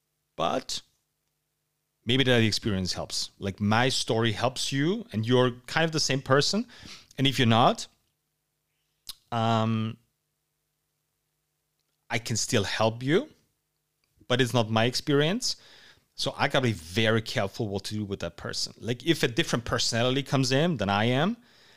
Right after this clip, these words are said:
like, I gotta be very careful not to put my experiences into that person and be like, "Okay, this is what helped me," whether it's on the sled or step back squat, or, "This is how I fixed my squat." Yes, this is how I fixed my squat,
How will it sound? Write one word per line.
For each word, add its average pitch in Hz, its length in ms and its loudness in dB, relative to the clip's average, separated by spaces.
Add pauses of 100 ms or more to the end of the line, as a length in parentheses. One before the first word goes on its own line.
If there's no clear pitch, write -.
(120)
like, 110 160 -6
I 123 160 -2
gotta 165 180 2
be 123 120 0
very 110 320 0
careful 123 520 -2
not 113 300 0
to 113 100 -8
put - 400 -4
my 107 220 0
experiences 127 840 -2
into 98 360 -10
that 139 240 -2
person 151 400 2
and 127 80 -4
be 123 80 0
like, 117 140 0
"Okay, 95 180 -8
this 123 320 0
is 110 100 -4
what 107 160 2
helped 98 240 -6
me," 131 400 2 (520)
whether 90 140 -10
it's 98 140 -8
on 107 60 -4
the 123 60 -4
sled 113 340 2
or 98 40 -2
step 113 220 -4
back 107 100 -4
squat, 107 240 0
or, 104 60 2
"This 120 200 0
is 123 60 -4
how 120 140 2
I 120 80 6
fixed 117 320 -4
my 98 180 -6
squat." - 280 -6
Yes, 127 240 -6
this 117 180 -6
is 131 120 -4
how 135 140 4
I 110 40 4
fixed 104 260 -4
my 95 200 -2
squat, - 420 -10